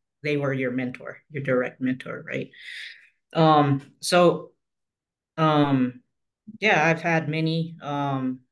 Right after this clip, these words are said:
that I've come across, um, and I still communicate with, um, but I would also like to say that there's also bad mentors you can also learn from, right? So depending on the career path that you want to go to,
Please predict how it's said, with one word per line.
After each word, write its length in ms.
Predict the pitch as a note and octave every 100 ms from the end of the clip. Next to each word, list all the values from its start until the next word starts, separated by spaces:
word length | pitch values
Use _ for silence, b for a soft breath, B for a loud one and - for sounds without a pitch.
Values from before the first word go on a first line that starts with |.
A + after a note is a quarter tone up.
| -
that 120 | C#3+
I've 160 | C#3+ -
come 160 | D#3
across, 640 | C#3 C#3+ D3+ C#3+ C3+ - - _ _ _ _ _
um, 180 | D3 C#3
and 120 | C#3+
I 80 | D3+
still 280 | D3+ E3+ D#3+
communicate 640 | E3 D#3 E3 D#3 C3 -
with, 300 | C3+ B2+ B2+ - - _
um, 240 | C3 B2+
but 120 | B2 C#3
I 120 | C#3+
would 120 | D3
also 580 | D3 D#3 E3 D3+ D3 D3 -
like 180 | D3 C#3+
to 80 |
say 380 | - - G#3+ F3+
that 300 | C#3+ C#3 D3
there's 220 | D#3 D#3+
also 400 | D#3+ F3 F3 F#3+
bad 320 | F3+ E3+ A3+ A3
mentors 640 | D3+ B2+ - B2+ A#2+ - - B B B B B
you 180 | - C#3
can 260 | C3+ C3+ B2+
also 420 | C3+ C3+ C3+ B2+
learn 300 | B2 B2 B2+
from, 460 | - B2 A#2 B2 -
right? 340 | C3+ C3+ C3+
So 200 | - D3
depending 380 | C#3+ C3+ D#3 D#3
on 100 | D3+
the 60 | C#3+
career 380 | C#3+ D3+ C#3+ C#3
path 480 | D3+ C#3+ C#3 C3+ - b b b _
that 160 | C#3+ C#3
you 140 | C#3+
want 260 | C#3 C#3 C#3
to 80 | C#3
go 280 | C#3+ E3+
to, 460 | G3+ G3+ C3+ C#3 F3